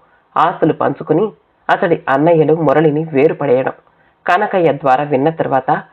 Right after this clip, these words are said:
నా మనసు క్షోభించింది. మౌనిక, మురళి సహజీవనం వర్ధిల్లాలని ఆ భగవంతుణ్ణి ప్రార్థించాను. మౌనిక తండ్రి దహన సంస్కారానికి ఏర్పాట్లన్నీ పూర్తయ్యాయి. మురళి, మౌనిక వచ్చేసరికి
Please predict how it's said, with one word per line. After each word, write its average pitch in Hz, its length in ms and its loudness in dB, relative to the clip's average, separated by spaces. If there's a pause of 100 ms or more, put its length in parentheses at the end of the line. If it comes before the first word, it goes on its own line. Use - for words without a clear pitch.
(320)
నా 156 160 2
మనసు 143 400 -2
క్షోభించింది. 139 760 -2 (440)
మౌనిక, 156 420 2
మురళి 151 420 2
సహజీవనం 143 680 -4 (400)
వర్ధిల్లాలని 143 720 0 (420)
ఆ 170 120 2
భగవంతుణ్ణి 160 760 -2
ప్రార్థించాను. 131 680 -4 (520)
మౌనిక 190 340 2
తండ్రి 156 400 0
దహన 160 360 -2
సంస్కారానికి 135 880 -4 (400)
ఏర్పాట్లన్నీ 160 760 0
పూర్తయ్యాయి. 127 600 -2 (760)
మురళి, 196 380 4
మౌనిక 165 440 -2
వచ్చేసరికి 160 760 -2